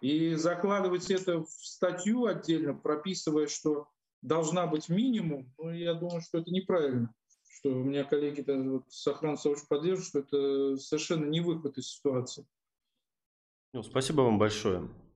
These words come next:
Speaker 2: А, ну, если разрешите, мы продолжим. То есть, э, мы рассмотрели различные аспекты физической охраны сегодня объектов образования, то есть как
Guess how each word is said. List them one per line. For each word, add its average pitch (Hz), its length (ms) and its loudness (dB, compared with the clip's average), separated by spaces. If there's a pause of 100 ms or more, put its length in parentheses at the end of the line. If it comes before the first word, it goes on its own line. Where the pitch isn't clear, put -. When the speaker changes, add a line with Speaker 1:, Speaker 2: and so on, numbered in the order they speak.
(880)
Speaker 2:
А, 101 880 0
ну, 139 420 -4
если 117 300 -2
разрешите, 107 500 -2
мы 98 120 0
продолжим. 107 720 0
То 104 180 -2
есть, - 380 -4
э, 95 840 -2
мы 117 180 4
рассмотрели 131 560 2
различные 113 680 2
аспекты 151 440 -2
физической 110 600 0
охраны 123 280 0
сегодня 101 400 0
объектов 98 360 -2
образования, 90 600 -2
то 95 120 -8
есть - 120 -8
как 92 140 -6